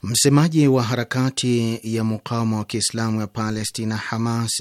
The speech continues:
amekosoa mtazamo wa baadhi ya viongozi wa mamlaka ndani ya Palestina wa kuwa na imani na matumaini na serikali mpya Marekani.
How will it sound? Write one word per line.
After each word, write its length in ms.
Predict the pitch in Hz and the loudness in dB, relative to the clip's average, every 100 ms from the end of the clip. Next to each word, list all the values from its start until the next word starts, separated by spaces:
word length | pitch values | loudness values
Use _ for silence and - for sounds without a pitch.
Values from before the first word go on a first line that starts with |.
| - | -8
amekosoa 560 | 82 107 110 - 113 | -10 -6 -2 0 0
mtazamo 640 | 110 - 110 101 117 120 117 | -2 -4 -4 -2 0 0 0
wa 80 | |
baadhi 760 | 107 113 120 123 110 117 110 113 | -2 -2 0 0 0 -2 -2 -4
ya 280 | 113 113 113 | -6 -6 -6
viongozi 580 | 101 113 107 113 113 110 | -4 -4 -2 -4 -4 -2
wa 60 | |
mamlaka 440 | 110 107 113 - 113 | -2 -2 -4 -4 -4
ndani 340 | 110 117 117 | -2 -2 -2
ya 60 | 113 | -4
Palestina 840 | - 117 113 110 - 143 - 85 - - - _ - | -6 -6 -6 -8 -8 -8 -10 -14 -16 -20 -20 _ -20
wa 200 | 71 71 | -18 -12
kuwa 180 | 123 117 | -6 -2
na 120 | 113 | -2
imani 420 | 113 117 120 120 | 0 0 2 2
na 60 | 117 | 0
matumaini 760 | 117 - 120 120 120 120 117 | -2 -2 -2 0 2 2 0
na 140 | 113 113 | 0 -2
serikali 680 | - 110 - 113 110 107 110 | -2 -4 -6 -6 -6 -6 -8
mpya 340 | 107 98 101 | -10 -8 -10
Marekani. 680 | 90 78 82 - 120 113 - | -12 -16 -10 -4 -2 -2 -4